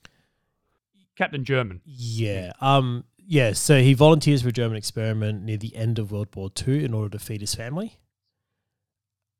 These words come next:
Speaker 2: After bombing buries him alive and traps him underground for twenty years, he wakes up in nineteen sixty-five.
Speaker 1: Wow.
Speaker 2: The mer-, world's moved on, his daughter resents him,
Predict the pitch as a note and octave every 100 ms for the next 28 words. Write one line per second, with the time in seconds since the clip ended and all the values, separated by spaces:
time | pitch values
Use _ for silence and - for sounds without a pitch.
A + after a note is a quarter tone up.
0 | _ _ _ - A#2+ A#2+ - A2+ G2 A#2
1 | A#2+ A#2 G#2+ G#2+ A2 A2 G#2+ G#2+ F#2 F#2+
2 | G2+ G#2+ G2 G2 - A#2 - A#2+ G2 G2
3 | G2+ F#2 - - A2+ G#2 G#2 G#2 A#2+ B2+
4 | C3 C3 - - G#2+ G#2 G#2 A#2 A#2 -
5 | G2+ G2 - G#2 F#2+ F#2+ G2 - G#2 G2+
6 | - - - - - - - - - -
7 | _ _ _ _ _ _ _ _ _ -
8 | D3 F#3 B2+ - _ _ _ _ _ _
9 | _ _ _ - A#2 A2 A2+ A#2+ A#2+ A#2+
10 | G#2+ G#2+ G2 D3 D#3+ D#3 D#3 - - A#2
11 | G2+ F#2 G2 A#2+ A#2 B2 A#2